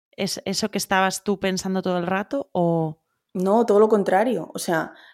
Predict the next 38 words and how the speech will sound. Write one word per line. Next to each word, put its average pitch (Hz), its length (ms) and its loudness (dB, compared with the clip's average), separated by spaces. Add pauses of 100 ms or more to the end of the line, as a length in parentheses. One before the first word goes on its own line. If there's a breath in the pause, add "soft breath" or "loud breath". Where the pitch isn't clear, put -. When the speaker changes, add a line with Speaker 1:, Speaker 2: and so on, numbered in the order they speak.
(120)
Speaker 2:
no 196 240 0
había, 226 460 4
no 196 120 2
había 240 180 4
manera 220 300 2
de 190 80 4
parar 165 280 0
mi 170 100 -2
cabeza. 165 580 -8 (1200)
No 196 100 2
había 226 120 6
manera 240 200 4
de 214 60 6
parar 185 200 0
de 180 100 -2
cabeza, 202 340 -4
pero 175 160 0
Speaker 1:
Sí, - 120 -4
pero 220 120 0
Speaker 2:
sí - 20 -4
Speaker 1:
me 202 60 -2
refiero 208 300 -2
Speaker 2:
podía 190 80 -2
Speaker 1:
que 185 80 0
la, 180 260 0
que 190 140 -2
el, 180 220 -4
de, 170 140 -6
a 175 120 -4
través 175 240 -2
del 220 140 0
vómito, 180 640 0
a 170 100 -4
través 165 340 -6
de 185 160 2
otras 180 240 -4
conductas 175 600 -8
autodestructivas, 175 1160 -6